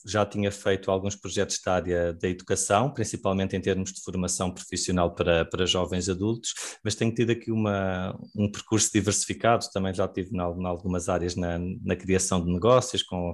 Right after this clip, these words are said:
na restauração, na parte da consultoria, e tive também ligado a, a associações empresariais, eh, em diversas áreas lá dentro, desde a saúde e segurança no trabalho, à parte de marketing, de comunicação,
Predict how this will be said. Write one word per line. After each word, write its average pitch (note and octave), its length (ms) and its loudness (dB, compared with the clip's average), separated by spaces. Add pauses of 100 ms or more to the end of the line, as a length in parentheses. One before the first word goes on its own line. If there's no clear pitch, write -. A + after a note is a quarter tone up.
(120)
na F2+ 100 -2
restauração, A2 800 4 (340)
na F#2+ 80 2
parte - 260 2
da - 60 4
consultoria, G#2+ 800 2 (300)
e A2 60 -4
tive A#2 160 -2
também A#2+ 220 4
ligado A#2 320 4
a, A2+ 240 0
a A2+ 100 4
associações A2 560 -2
empresariais, G#2+ 1000 -2 (500)
eh, A2 340 4
em A2 80 4
diversas G#2 500 0
áreas E2+ 440 -4
lá D#2+ 100 -6
dentro, F2 420 -6
desde E2 280 -2
a E2 120 0
saúde F2 260 2
e F2+ 40 4
segurança F2+ 400 2
no E2 100 0
trabalho, F#2+ 460 4
à F2 60 4
parte F2 280 0
de - 60 -12
marketing, G2+ 380 2
de F2+ 80 -12
comunicação, F#2 760 0